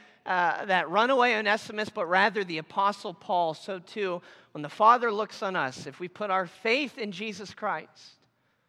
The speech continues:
he doesn't see us in our sin. He sees us in his Son.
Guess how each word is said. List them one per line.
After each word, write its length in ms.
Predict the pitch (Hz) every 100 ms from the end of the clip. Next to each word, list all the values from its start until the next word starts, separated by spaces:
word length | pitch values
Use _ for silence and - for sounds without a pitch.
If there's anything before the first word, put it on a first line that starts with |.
| _ _ _ _
he 100 | 160
doesn't 280 | 170 185 170
see 200 | - 190
us 160 | -
in 120 | 185
our 100 | 180
sin. 480 | 175 - 131 107 107 - _ _ _ _ _ _ _ _ _ _ _ _
He 140 | -
sees 360 | - - 151 165
us 200 | 143 -
in 160 | 143 139
his 160 | 151
Son. 540 | - - 139 110 92